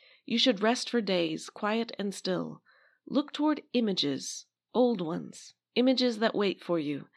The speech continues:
Just have patience, then you will be guided calmly and surely to the goal that lies before you." It's not a particularly unusual message when you compare it to the others in the notebooks, but for Hilma it was life-changing. She would be guided to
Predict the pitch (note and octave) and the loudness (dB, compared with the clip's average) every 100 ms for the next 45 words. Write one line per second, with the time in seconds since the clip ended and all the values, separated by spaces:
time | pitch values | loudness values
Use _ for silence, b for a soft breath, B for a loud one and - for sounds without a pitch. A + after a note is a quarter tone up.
0 | B B B - C#4+ - B3 C4 G#3+ F#3 | B B B -2 -2 0 -2 -2 -2 0
1 | - F3 - - - b b _ G#3+ A3+ | 0 -2 -6 -12 -20 b b _ 0 0
2 | B3 A#3+ A#3 B3 G#3+ F3+ E3+ E3+ E3 G#3 | 0 0 0 0 0 0 0 -2 -4 -6
3 | G#3 A3+ A#3 G#3+ G#3 - F3 D#3+ D#3 - | -4 -2 -4 -4 -2 0 -2 -2 -6 -6
4 | F3+ F3+ F3+ E3 D#3+ - F3+ E3 D#3 - | -6 0 2 2 0 -2 -2 -2 -4 -6
5 | D#3+ E3+ D#3+ B2 F#2 - _ _ _ _ | -8 -6 -4 -6 -10 -14 _ _ _ _
6 | _ _ C#4+ - E4 F4+ - B3+ - D4+ | _ _ -6 -2 0 0 0 -2 -2 -2
7 | C#4+ A#3+ A3+ G#3 - G3 F#3+ G3+ F#3 E3 | 0 0 0 -2 -2 0 0 -2 -2 -4
8 | E3+ G3+ G3 E3+ - D#3+ E3 D#3 E3 F#3+ | -2 -2 0 -2 -2 -2 -4 -4 -6 -2
9 | F3+ E3+ F3+ D#3 E3+ F#3 E3+ D3 E3 D#3 | -2 0 0 -2 0 2 2 0 -2 -2
10 | D#3+ - - - - - B B B B | -2 -2 -4 -6 -14 -16 B B B B
11 | B B - A#3+ B3 D4 D#4 G3+ - F#3 | B B -2 2 2 4 2 2 0 0
12 | F3+ F#3 F3+ E3+ - C3 - - - _ | 0 2 2 2 -2 -2 -6 -8 -16 _
13 | b b b - B3 B3 A3+ F#3+ F3+ F3+ | b b b 2 4 4 2 2 2 2
14 | F#3 - F#3 | 0 -2 -6